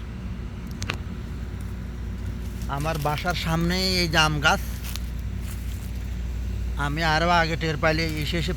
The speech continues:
প্রতিদিন খাব-, খাইতে পারতাম। দেখেন, এ হলো জাম।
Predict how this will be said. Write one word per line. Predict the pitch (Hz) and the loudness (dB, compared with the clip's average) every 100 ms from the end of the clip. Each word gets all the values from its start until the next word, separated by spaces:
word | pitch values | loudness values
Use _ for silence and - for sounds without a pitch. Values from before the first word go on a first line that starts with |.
| - | -2
প্রতিদিন | 156 156 180 165 | -2 0 0 0
খাব-, | 147 147 147 | 0 0 0
খাইতে | 156 143 160 | 0 0 0
পারতাম। | 156 - 147 - - - - - - 135 | 0 -2 -4 -4 -4 -4 -2 -2 0 0
দেখেন, | 131 127 147 - - - - - - - - - | 0 0 0 0 0 0 0 0 -2 -2 -2 0
এ | 135 | 2
হলো | 139 143 | 2 2
জাম। | 139 139 135 | 2 2 2